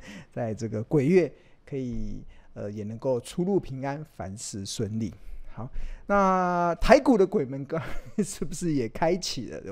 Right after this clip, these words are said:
这是我们今天的主题嘛。那开始我们今天的主题之前呢，我要先跟大家来报告了，就是，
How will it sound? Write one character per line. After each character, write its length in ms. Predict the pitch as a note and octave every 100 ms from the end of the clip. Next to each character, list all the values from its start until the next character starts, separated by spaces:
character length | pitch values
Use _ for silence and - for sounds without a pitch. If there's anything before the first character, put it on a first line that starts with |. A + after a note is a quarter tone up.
| A#2+
这 140 | B2+
是 60 | C#3+
我 80 | A#2+
们 120 | A2
今 160 | C#3+
天 160 | E3+ F#3+
的 140 | D#3 B2 -
主 240 | - A#2
题 240 | G2+ - G#2
嘛。 180 | A2 G2 - - - -
那 440 | G3+ G3 F3+ F3 F3
开 220 | - C#4+
始 140 | G3+
我 60 | D3
们 120 | C3+
今 200 | A#2+ F#3
天 120 | G#3
的 80 | D#3+
主 240 | C#3 A#2
题 160 | G#2+ A2+
之 220 | A#2+ G3+
前 260 | G#3 - A#2
呢， 240 | A#2+ A2+
我 120 | A2+
要 40 | A2
先 280 | - B2+ B2
跟 260 | C3 C3
大 260 | C#3 C3 A#2+
家 380 | A#2 B2 A#2 A#2+
来 260 | A2 G#2+ B2
报 180 | C#3 A#2+
告 220 | - A#2
了， 140 | G2+
就 160 | - B2+
是， 360 | - C#3 B2+